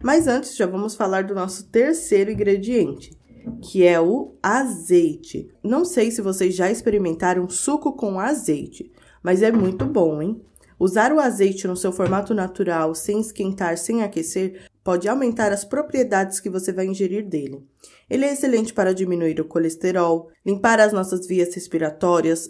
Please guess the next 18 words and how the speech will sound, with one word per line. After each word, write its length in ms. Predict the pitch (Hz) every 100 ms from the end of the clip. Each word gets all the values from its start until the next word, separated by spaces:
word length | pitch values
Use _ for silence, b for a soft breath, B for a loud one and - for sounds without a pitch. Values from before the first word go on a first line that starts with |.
| -
as 80 | 170
nossas 380 | 165 165 165
veias 400 | 165 175 180 165
e 80 | 165
artérias, 800 | 151 151 180 175 165 165 165 - b b b -
ajudar 360 | 196 196 208 220
a 40 |
estimular 640 | 214 - 240 240 208 190
o 60 | 185
bom 260 | 180 226 247
funcionamento 640 | 233 214 190 175 165 175
do 120 | 180
fígado 600 | 202 - 208 196 185 196 B B -
e 80 | 202
ainda 180 | 208
pode 280 | 208 226 208
ser 200 | 214 220
excelente 720 | 240 311 349 320 202 185 -